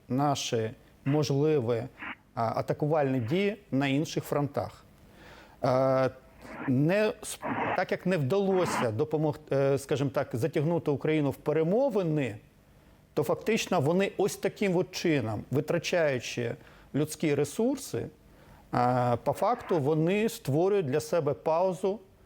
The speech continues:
е, до того періоду, про який говорив Залужний,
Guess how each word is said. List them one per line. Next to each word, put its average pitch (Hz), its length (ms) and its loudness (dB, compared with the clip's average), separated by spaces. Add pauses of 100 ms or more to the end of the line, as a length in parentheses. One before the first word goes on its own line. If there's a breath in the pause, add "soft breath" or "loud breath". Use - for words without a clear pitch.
(340 soft breath)
е, 127 160 4
до 123 120 2
того 165 260 2
періоду, 180 440 2
про 151 160 0
який 170 200 0
говорив 160 400 2
Залужний, 135 640 0